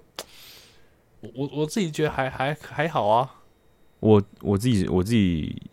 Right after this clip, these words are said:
Speaker 2: 我不知道他的表演方式，因为刚刚是我的表演方式。
Speaker 1: 哦。哦，哦，哦，OK，OK。
Speaker 2: <laughs> 我不知道表演方式，可是照这个逐字稿我演出来的，我自己直观会觉得说，以这个文字的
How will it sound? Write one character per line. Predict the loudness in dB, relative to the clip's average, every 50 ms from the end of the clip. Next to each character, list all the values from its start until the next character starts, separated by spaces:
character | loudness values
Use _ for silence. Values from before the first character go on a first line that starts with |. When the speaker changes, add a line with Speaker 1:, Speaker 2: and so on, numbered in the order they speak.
| -20 _ -4 -2
Speaker 2:
我 | 0
不 | 2 4
知 | 6 6
道 | 6
他 | 6
的 | 4
表 | 4 4 4
演 | 4 2
方 | -2 -4 -6 -6
式， | -6 -8 -6 -2
因 | 4 4
为 | 6
刚 | 6 6
刚 | 6 4
是 | 4 0 -2
我 | -2 -2 -2 -2 -2 0
的 | 0 2
表 | 2 2 2
演 | 2 0 -4
方 | -6 -8 -8 -6
式。 | -2 2
Speaker 1:
哦。 | 4
哦， | 4 6
哦， | 6 6 6 4 2 0 0 0 0 0 0 -2
哦， | -4
OK，OK。 | -2 0 0 0 0 -2 -4 -2 -2 -2 -2 -8 -10 -10 -12 -20
Speaker 2:
<laughs> | -20 -10 -2
我 | 2 4
不 | 6
知 | 6
道 | 8
表 | 8 8
演 | 8 6
方 | 4 2
式， | 2
可 | 2
是 | 0 0 0 -2 _ _ _ _ _ -2
照 | 0 0 0
这 | 0
个 | -2
逐 | -2 0 0
字 | 4
稿 | 4 4
我 | 4 6 4 4 4
演 | 4 4 2 2 0
出 | -2 0 0 0
来 | 0 0 -4
的， | -6 -4
我 | -2 -2
自 | -2 0 -2
己 | -2 -2
直 | -2 -4 -2
观 | 0 2 4 4
会 | 2 0
觉 | 0 -4 -6
得 | -4 -4
说， | -2 -2 -2 -2 -2 -6 _ _ -16
以 | -16 -12 -6
这 | -4 0
个 | 2 2 2
文 | 2 4 2 2 2 2 0
字 | -2 -2 -2
的 | -2 -2